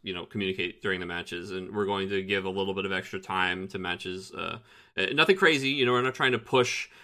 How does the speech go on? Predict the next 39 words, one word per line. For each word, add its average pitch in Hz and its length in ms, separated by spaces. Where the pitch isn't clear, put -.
any 120 180
other 117 180
kinds 117 240
of 101 60
strategies 95 800
by 98 140
changing 98 440
rules, 90 380
you 95 60
know, 90 200
but 95 240
we're 101 120
gonna 104 240
give 107 320
an 101 60
extra 104 200
five 101 280
minutes 98 320
on 92 140
match 92 260
times, 87 380
just, - 320
um, 85 240
expecting 101 400
there 92 120
being 90 260
a 87 60
little 87 200
bit 87 200
of, 85 380
you 101 100
know, 87 160
communication 85 680
and 80 100
stuff - 300
on, 82 240
on - 140
teams. - 300
So, 95 300